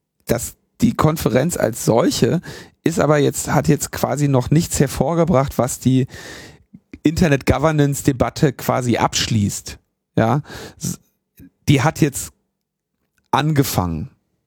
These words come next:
Und da gibt's jetzt ein Abschlussdokument von der Netmundial und jetzt wir-, werden sicherlich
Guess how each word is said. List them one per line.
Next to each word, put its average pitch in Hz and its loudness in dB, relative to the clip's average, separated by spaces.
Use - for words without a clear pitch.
Und 117 0
da 123 0
gibt's 135 -2
jetzt - 2
ein 104 2
Abschlussdokument 139 0
von - 0
der 110 2
Netmundial 107 2
und 71 -2
jetzt 113 0
wir-, 117 0
werden 113 2
sicherlich 135 0